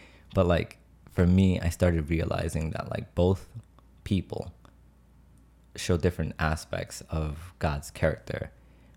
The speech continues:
Both people are equally needed to basically create this complex image of what God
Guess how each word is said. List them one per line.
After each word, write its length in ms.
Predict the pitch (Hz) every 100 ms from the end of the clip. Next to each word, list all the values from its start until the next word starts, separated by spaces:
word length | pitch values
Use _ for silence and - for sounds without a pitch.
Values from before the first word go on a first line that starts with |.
| -
Both 320 | 87 90 -
people 360 | 95 85 80 -
are 240 | 78 71 - - _ _ _ _ - _ -
equally 480 | 98 - 95 85 85
needed 540 | 87 101 85 65 62 - - _ _
to 120 | - 80
basically 500 | 82 85 - 85 80
create 340 | - 87 82
this 140 | 87
complex 720 | - - 85 80 - 82 - -
image 380 | 90 85 82 -
of 300 | - 76 76
what 240 | 78 73
God 440 | - 78 76 76